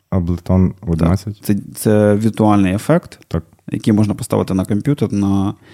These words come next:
Speaker 2: аудіосеквенсор.
Speaker 1: Да, і ви можете отримати дійсно доволі схоже відчуття, м, що може давати касетка.
Speaker 2: Мгм, типу, да, емуляція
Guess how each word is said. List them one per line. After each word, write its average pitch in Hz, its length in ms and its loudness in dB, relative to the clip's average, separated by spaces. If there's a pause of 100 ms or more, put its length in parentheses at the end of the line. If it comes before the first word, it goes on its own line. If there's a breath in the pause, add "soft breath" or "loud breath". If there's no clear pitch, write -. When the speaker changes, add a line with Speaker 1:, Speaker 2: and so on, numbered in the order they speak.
(320 loud breath)
Speaker 2:
аудіосеквенсор. 92 840 -2 (380)
Speaker 1:
Да, 95 180 6
і - 40 6
ви 92 80 6
можете 95 260 4
отримати 98 440 4
дійсно 92 280 0
доволі 90 320 2
схоже 87 460 0
відчуття, 82 680 -2 (520)
м, 85 240 -2 (100)
що - 160 -4
може 87 200 4
давати 82 480 -4 (140)
касетка. - 680 -8 (240)
Speaker 2:
Мгм, 113 240 -8
типу, 98 420 -8 (180)
да, 90 200 -6
емуляція 98 680 0